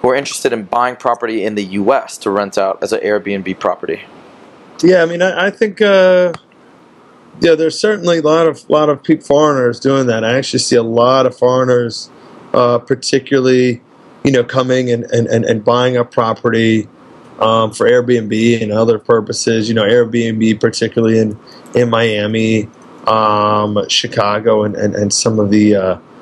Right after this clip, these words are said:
Speaker 2: major hubs, and then Arizona, um, and then, uh, you know, for other kind of cash flow purposes. But there are a few things, uh, that foreigners should be aware of if they're,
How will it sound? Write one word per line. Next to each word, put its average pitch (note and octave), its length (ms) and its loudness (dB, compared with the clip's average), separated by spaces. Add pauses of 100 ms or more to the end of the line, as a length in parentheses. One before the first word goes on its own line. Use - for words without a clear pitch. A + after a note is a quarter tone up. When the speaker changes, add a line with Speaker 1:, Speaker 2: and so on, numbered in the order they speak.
(220)
Speaker 2:
major A2 320 0
hubs, G#2+ 420 -2
and G#2+ 80 -2
then G#2+ 340 0
Arizona, A2 680 0 (460)
um, G#2+ 300 0
and G#2+ 100 -2
then, G#2+ 260 0
uh, - 140 -4
you - 320 -2
know, - 140 -2
for - 160 2
other A2 160 0
kind G#2+ 200 -4
of G#2 60 -4
cash G2 320 -6
flow G#2+ 100 -2
purposes. - 520 -4
But G#2+ 320 0 (500)
there A#2+ 140 2
are D3+ 220 2
a C3+ 60 -2
few C3+ 240 0
things, A#2 800 -2 (360)
uh, A2+ 180 2
that G#2+ 160 0
foreigners C#3 440 0
should - 140 -12
be A2+ 80 0
aware G#2 320 2
of G#2 120 -2
if G#2 120 -6
they're, G#2+ 280 0